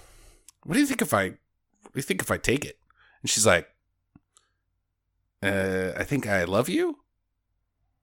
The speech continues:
Bone me here now. Steal that, then bone me. Do we bone first? Or, 'cause either way, we need to do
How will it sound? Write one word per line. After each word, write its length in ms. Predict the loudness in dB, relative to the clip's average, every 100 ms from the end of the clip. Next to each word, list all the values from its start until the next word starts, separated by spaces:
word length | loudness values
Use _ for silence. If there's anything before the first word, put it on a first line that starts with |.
| _ _ _ -20 0
Bone 280 | 2 4 4
me 360 | 4 2 -2 -6
here 500 | 2 6 6 4 -4 0
now. 180 | 0 4
Steal 340 | 4 6 8
that, 320 | 10 8 6 2 _ _
then 180 | 6 8
bone 240 | 10 10
me. 160 | 8 4 -2 -20 -20 _ 2
Do 80 |
we 80 | 4
bone 240 | 8 6 6
first? 440 | 4 4 2 -4 2
Or, 240 | 4 4 0 -20 -20 -20 0
'cause 160 | 2
either 220 | 6 8 10
way, 300 | 10 8 4 -8 -2
we 180 | 6 8
need 200 | 8 6
to 60 | 6
do 520 | 10 12 12 8